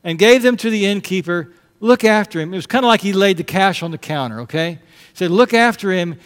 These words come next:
and when I return, I will reimburse you for any extra expenses you may have." In other words, put it on my credit card. And then in verse thirty-six, Jesus asked the question,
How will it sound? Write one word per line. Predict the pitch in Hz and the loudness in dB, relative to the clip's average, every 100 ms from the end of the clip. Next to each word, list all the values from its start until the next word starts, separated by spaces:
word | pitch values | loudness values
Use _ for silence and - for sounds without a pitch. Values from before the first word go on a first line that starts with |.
| _ - | _ -6
and | 180 175 | -4 0
when | 214 | 0
I | 269 | 2
return, | 254 220 - 196 214 185 180 170 - - | 2 0 -2 -4 -2 0 -2 -4 -12 -12
I | 185 196 | -2 0
will | 190 | 2
reimburse | 180 254 247 208 214 226 165 | 2 4 4 4 2 2 0
you | 185 175 165 | -2 -2 -2
for | 143 | -4
any | 170 202 196 | -4 0 0
extra | 196 180 175 | 0 -2 -6
expenses | 170 - 175 170 156 127 | -8 -4 -6 -4 -10 -10
you | |
may | 156 151 | -8 -8
have." | 143 139 123 | -6 -6 -6
In | 160 | -4
other | 202 202 | -4 -2
words, | 180 175 - _ _ _ - | -2 -4 -6 _ _ _ -6
put | 247 | -4
it | 208 | -2
on | 185 | -2
my | 147 | -6
credit | - 127 117 | -6 -8 -8
card. | 104 95 98 _ _ _ _ _ _ _ _ _ _ _ _ _ _ _ _ _ _ _ _ - | -16 -18 -20 _ _ _ _ _ _ _ _ _ _ _ _ _ _ _ _ _ _ _ _ -10
And | 156 | -4
then | 208 | -2
in | 220 | -2
verse | 185 190 - | -2 -4 -4
thirty-six, | 175 170 - 143 123 - - _ _ _ _ _ | -6 -6 -8 -10 -10 -14 -20 _ _ _ _ _
Jesus | - 185 165 165 | -6 -6 -6 -8
asked | 165 156 139 | -8 -8 -8
the | 156 | -12
question, | 143 139 123 123 117 | -10 -8 -10 -14 -16